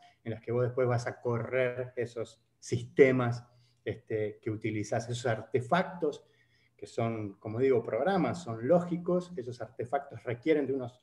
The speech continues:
otros artefactos, estos son más físicos, eh, y allí tenés también condensadas todas las grandes ideas de las ciencias de la computación".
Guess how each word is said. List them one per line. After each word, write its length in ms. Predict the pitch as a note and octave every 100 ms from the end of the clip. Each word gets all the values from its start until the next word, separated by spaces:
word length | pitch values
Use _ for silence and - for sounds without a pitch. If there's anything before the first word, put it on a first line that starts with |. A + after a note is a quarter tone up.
| _
otros 360 | F3 E3+ A2+ G2+
artefactos, 720 | G2+ G#2+ G#2 G2+ - E3+ - _ _
estos 320 | A#2+ A#2 A2+
son 340 | - G#2+ G#2 - _
más 180 | A2 G2+
físicos, 520 | A2 G#2 A#2 E3+ E3+ - - _ - -
eh, 440 | A2 A2+ - - -
y 120 | C3+
allí 280 | C3 A#3+ A#3
tenés 280 | D#3+ E3 -
también 520 | C#3 C#3 D3+ A#2 G2
condensadas 800 | A2 G#2+ G#2+ A2 A2 B2+ B2 -
todas 240 | B2+ B2
las 160 | A2+ G#2
grandes 460 | B2 B2+ B2 A2+
ideas 280 | G#2+ G#2+ A2+
de 100 | G2+
las 260 | G2 F#2 -
ciencias 320 | A2+ G2+ G2+
de 40 | F#2+
la 60 |
computación". 520 | F#2 F#2+ _ _ _